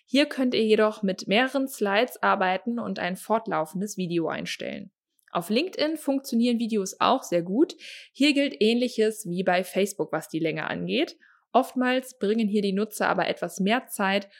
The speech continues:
für professionelle Videos mit Mehrwert mit. Schauen wir uns jetzt die Umsetzung an.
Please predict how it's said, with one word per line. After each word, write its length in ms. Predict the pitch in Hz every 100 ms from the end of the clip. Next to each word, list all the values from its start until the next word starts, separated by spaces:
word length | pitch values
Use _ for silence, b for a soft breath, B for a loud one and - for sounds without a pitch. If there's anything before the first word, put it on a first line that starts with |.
| b
für 120 | -
professionelle 800 | 190 - 220 226 208 180 175 175
Videos 460 | 170 165 170 208 -
mit 180 | 233 220
Mehrwert 440 | 175 165 160 -
mit. 300 | - - - _ _ B B B _ _ -
Schauen 260 | 311 330
wir 120 | 320
uns 220 | 247 233 -
jetzt 380 | 233 285 -
die 140 | 233 -
Umsetzung 680 | 226 247 226 180 - 170 175
an. 280 | 180 220